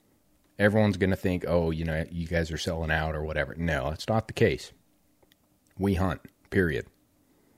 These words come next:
We support tree stands. We support hang-ons. We support ladder stand hunting. We support saddles. Any method to hunt, man, if you're out there, we support it.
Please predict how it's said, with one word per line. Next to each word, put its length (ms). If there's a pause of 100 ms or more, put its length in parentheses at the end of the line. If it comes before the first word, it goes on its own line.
(500)
We 120
support 380
tree 220
stands. 500 (160)
We 140
support 420
hang-ons. 520
We 160
support 400
ladder 280
stand 400
hunting. 340 (420)
We 120
support 460
saddles. 640 (440)
Any 260
method 380
to 80
hunt, 300 (180)
man, 220
if 160
you're 160
out 240
there, 140
we 120
support 440
it. 120